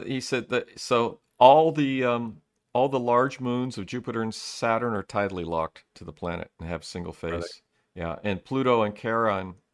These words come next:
Speaker 1: are tidally locked to each other. So it's like, no. So that's, this is pat-,
Speaker 2: Oh.
Speaker 1: that's patently, patently not true. Um, but you know,
Speaker 2: Yeah.
Speaker 1: uh, what else do they think? Uh,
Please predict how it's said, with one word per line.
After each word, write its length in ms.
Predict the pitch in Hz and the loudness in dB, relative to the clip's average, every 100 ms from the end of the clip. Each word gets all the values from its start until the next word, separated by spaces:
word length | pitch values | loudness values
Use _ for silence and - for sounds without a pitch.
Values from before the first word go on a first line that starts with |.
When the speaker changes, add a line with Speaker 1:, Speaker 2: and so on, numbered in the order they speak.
| _ _ _ _ _ _ 92 | _ _ _ _ _ _ -2
Speaker 1:
are 300 | 95 92 85 | 0 0 -4
tidally 440 | - 104 92 87 | -2 -2 -2 -4
locked 300 | 85 82 - | -2 -4 -6
to 100 | 87 | -12
each 160 | 73 - | -12 -10
other. 240 | 76 82 _ _ _ _ _ - | -10 -12 _ _ _ _ _ -8
So 140 | 98 | -6
it's 140 | 90 101 | -2 -2
like, 200 | 87 - _ _ - | -2 -4 _ _ -12
no. 580 | 98 95 98 95 80 - _ _ _ | -8 -6 -4 -4 -4 -6 _ _ _
So 140 | 107 | 0
that's, 200 | 110 113 | 0 0
this 220 | - 123 | -8 -10
is 60 | 113 | -6
pat-, 220 | 113 104 | 0 0
Speaker 2:
Oh. 80 | 92 | 0
Speaker 1:
that's 180 | 110 - | -6 -6
patently, 500 | - 113 92 92 85 _ _ _ _ | 0 0 0 -8 -10 _ _ _ _
patently 320 | 107 87 80 | -12 -10 -10
not 220 | 85 85 - | -10 -10 -10
true. 220 | - 87 - - - _ _ _ _ _ _ _ _ _ _ _ _ _ - | -12 -12 -14 -20 -20 _ _ _ _ _ _ _ _ _ _ _ _ _ -16
Um, 500 | 92 101 98 98 90 - _ _ _ - - - _ - | -8 -4 0 -2 -4 -12 _ _ _ -20 -20 -20 _ 0
but 160 | 170 | 2
you 100 | 156 | 4
know, 220 | 151 139 147 | 4 4 2
Speaker 2:
Yeah. 120 | 143 | -2
Speaker 1:
uh, 20 | |
what 200 | 123 147 | 0 0
else 180 | 151 127 | 0 -2
do 40 | 104 | -6
they 120 | 98 | -6
think? 220 | - 110 147 | -8 -8 0
Uh, 260 | 160 151 | 2 0